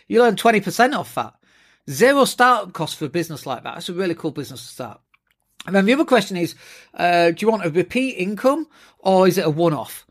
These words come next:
So if you're selling a table, that's it. You've, you've sold them a table. Maybe you can sell them a chair and something, and, you know, another table or something like that. Or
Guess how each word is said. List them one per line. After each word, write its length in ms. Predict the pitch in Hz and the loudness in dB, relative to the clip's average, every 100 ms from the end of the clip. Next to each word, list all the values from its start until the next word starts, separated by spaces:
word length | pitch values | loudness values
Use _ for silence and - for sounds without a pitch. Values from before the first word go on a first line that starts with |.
| _ | _
So 100 | - | -2
if 140 | 190 185 | -2 -2
you're 80 | |
selling 380 | 180 247 269 240 208 | 0 0 0 -2 0
a 220 | 226 208 | 0 0
table, 800 | - 226 220 175 127 151 220 _ _ _ _ _ _ - | 0 2 2 0 -4 -6 -6 _ _ _ _ _ _ 0
that's 340 | 202 190 - | 0 0 -2
it. 200 | 185 120 | -2 -2
You've, 220 | 143 131 _ | -8 -10 _
you've 160 | - - | -14 -6
sold 280 | - 240 247 | 2 2 2
them 80 | 214 | -2
a 40 | |
table. 720 | - 190 185 175 185 180 - - | 0 2 2 2 0 -2 -4 -12
Maybe 500 | 185 226 294 233 208 | -2 2 2 2 -2
you 140 | 180 | -2
can 180 | - 165 | -6 -6
sell 160 | - 185 | -2 -2
them 140 | 165 | -2
a 40 | |
chair 480 | 160 185 175 175 170 | -2 0 4 4 0
and 140 | 147 139 | -4 -10
something, 300 | 180 - 156 | -12 -10 -10
and, 180 | 151 | -10
you 80 | 160 | -10
know, 220 | 156 127 143 | -10 -8 -8
another 320 | 143 160 160 | -6 -4 -4
table 380 | 143 120 131 127 | -6 -10 -10 -10
or 80 | |
something 280 | 117 139 - | -14 -14 -12
like 180 | 123 123 | -10 -8
that. 200 | 147 127 _ _ _ _ _ _ _ | -10 -10 _ _ _ _ _ _ _
Or 580 | - 269 208 165 202 | 0 4 4 4 2